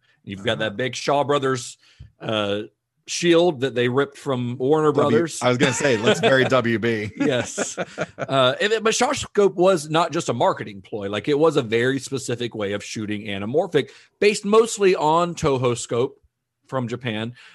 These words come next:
Speaker 1: but with its own kind of technical specifics that Nishimoto helped to develop.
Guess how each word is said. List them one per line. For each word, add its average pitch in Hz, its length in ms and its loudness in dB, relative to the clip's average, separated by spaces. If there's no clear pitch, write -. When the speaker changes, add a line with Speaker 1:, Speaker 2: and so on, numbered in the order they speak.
Speaker 1:
but 185 120 4
with 190 140 4
its 185 140 -2
own 147 300 2
kind 151 200 -6
of 127 100 -6
technical 131 420 -4
specifics 123 720 -2
that 123 120 -8
Nishimoto 113 520 -2
helped 110 260 -4
to 117 80 -8
develop. 110 480 -2